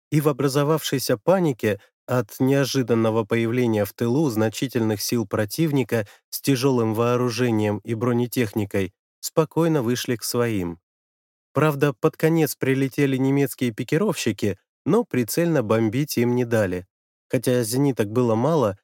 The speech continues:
но я быстро обучил всех бойцов, как действовать при налетах,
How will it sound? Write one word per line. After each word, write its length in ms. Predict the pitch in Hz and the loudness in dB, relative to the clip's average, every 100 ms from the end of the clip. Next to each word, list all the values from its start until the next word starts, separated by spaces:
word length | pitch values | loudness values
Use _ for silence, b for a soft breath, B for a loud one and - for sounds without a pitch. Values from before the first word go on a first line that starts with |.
| _ _ | _ _
но 80 | 131 | -2
я 160 | 147 147 | 0 2
быстро 420 | 175 180 - 113 | 0 0 2 2
обучил 400 | 107 117 - 131 | 2 -2 0 -2
всех 280 | - 127 107 | 0 -2 0
бойцов, 500 | 110 107 - 156 - | -2 0 0 -2 0
как 240 | 135 117 | -2 -2
действовать 580 | 117 131 - 131 127 117 | -2 -2 -2 -2 -2 -2
при 140 | - 135 | -2 0
налетах, 600 | 143 151 117 104 90 | 0 0 0 0 -4